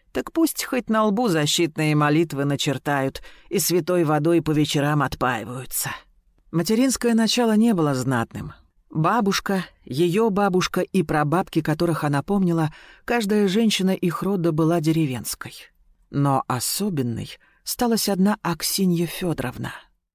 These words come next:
Родилась она лютой зимой, словно из этой ледяной пурги и сотканная. Белоснежная кожа,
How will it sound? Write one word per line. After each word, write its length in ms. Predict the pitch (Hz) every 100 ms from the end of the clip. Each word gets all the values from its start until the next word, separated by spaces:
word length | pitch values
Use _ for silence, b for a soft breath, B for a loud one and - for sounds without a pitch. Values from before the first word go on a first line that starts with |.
| _
Родилась 480 | 147 156 175 214 -
она 240 | - 185 185
лютой 340 | 190 - 180
зимой, 580 | 156 151 175 127 - - b b b
словно 360 | - 170 156
из 280 | 165 165 151
этой 200 | 180 165
ледяной 380 | 160 151 165 175
пурги 380 | 160 151 143 190
и 160 | -
сотканная. 800 | 156 - 180 - - 117 117 120 b b b b -
Белоснежная 800 | 143 147 127 143 135 123 131 120
кожа, 480 | - 151 156 156